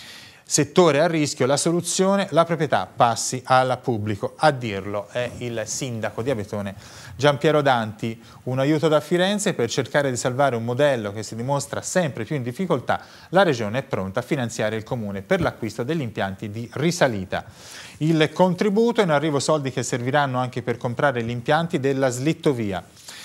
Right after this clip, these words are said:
Da qualche mese, nell'articolo di Davide Costa, leggiamo quello che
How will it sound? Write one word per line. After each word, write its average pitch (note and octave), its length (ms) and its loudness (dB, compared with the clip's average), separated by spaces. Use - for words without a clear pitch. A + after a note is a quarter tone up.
Da C3+ 200 6
qualche F3 340 4
mese, F#3+ 380 2
nell'articolo B2+ 640 0
di A2+ 100 -4
Davide A#2 340 -2
Costa, D3 400 2
leggiamo A2+ 600 0
quello A2+ 280 -2
che A2+ 300 -4